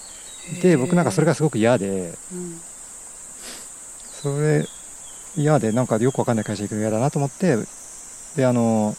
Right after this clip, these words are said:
Speaker 2: 学校推薦と自由応募ってなんか併願できないっていうなんか謎のルールがあったんで、ちょっと学校推薦いらないですっつって、まあ、自分で自由応募で選んで入るとか、
Speaker 1: うん。
Speaker 2: や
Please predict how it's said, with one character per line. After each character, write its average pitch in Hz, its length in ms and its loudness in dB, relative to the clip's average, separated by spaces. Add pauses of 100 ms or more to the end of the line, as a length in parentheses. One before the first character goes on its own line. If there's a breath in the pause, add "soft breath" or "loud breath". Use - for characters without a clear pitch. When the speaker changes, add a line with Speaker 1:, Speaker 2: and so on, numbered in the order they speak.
(160)
Speaker 2:
学 139 180 2
校 190 100 6
推 185 220 4
薦 113 160 4
と 117 80 -4
自 95 120 -2
由 113 160 4
応 123 140 6
募 92 100 -2
っ 95 40 -8
て - 180 -14
な 104 60 -6
ん 101 40 -10
か - 100 -8
併 135 420 0
願 139 180 4
で 135 120 4
き - 80 2
な 131 80 4
い 95 40 0
っ 90 40 -4
て - 160 -12
い - 20 -6
う 95 40 -8
な 95 40 -8
ん 92 60 -12
か 92 80 -8 (240)
謎 110 200 -2
の 120 120 0
ル 117 120 2
ー 117 40 -2
ル 104 100 -6
が - 120 -6
あ - 40 -10
っ - 20 -14 (160)
た - 60 -10
ん - 120 -10
で、 123 240 0 (580 loud breath)
ち - 120 -6
ょ 117 40 2
っ - 20 0
と - 0 -
学 101 160 -2
校 120 80 0
推 110 180 -2
薦 101 140 -6
い - 20 -4
ら 104 100 -2
な 104 80 -2
い - 20 -4
で 92 80 -6
す 123 140 -6
っ 120 40 -2
つ - 20 -18
っ - 40 -18 (240)
て、 170 260 -2 (800)
ま - 20 -2
あ、 120 40 0
自 101 120 -2
分 101 140 0
で 95 260 -4 (180)
自 104 120 -4
由 98 100 0
応 95 100 -2
募 101 140 -6
で 127 300 0 (1080)
選 104 220 2
ん 98 80 -2
で 147 220 0 (320)
入 104 160 -2
る 98 80 -8
と - 80 -12
か、 - 140 -6
Speaker 1:
う - 20 -2
ん。 - 40 -4
Speaker 2:
や - 60 -10